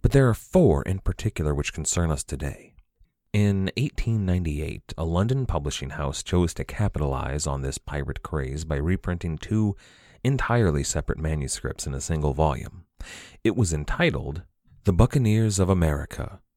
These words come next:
a true account of the most remarkable assaults committed of late years upon the coasts of the West Indies by the buccaneers of Jamaica and Tortuga,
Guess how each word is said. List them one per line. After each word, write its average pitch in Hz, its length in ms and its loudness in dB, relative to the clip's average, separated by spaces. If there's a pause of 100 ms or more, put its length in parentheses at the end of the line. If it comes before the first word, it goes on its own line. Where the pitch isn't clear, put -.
(160)
a 87 80 -4
true 85 360 4
account 92 360 -2
of 76 120 -2
the 82 80 2
most 85 280 2
remarkable 92 560 2
assaults - 440 -2
committed 76 420 -2
of 73 160 0
late 78 220 -2
years 71 400 0
upon 104 360 -4
the 123 60 0
coasts - 540 -2
of 73 100 -4
the 71 100 -4
West 76 340 -2
Indies 69 360 -2
by 76 160 -2
the 71 120 -4
buccaneers 82 580 2
of 69 80 -4
Jamaica 78 500 -2
and 82 160 -4
Tortuga, 85 560 -2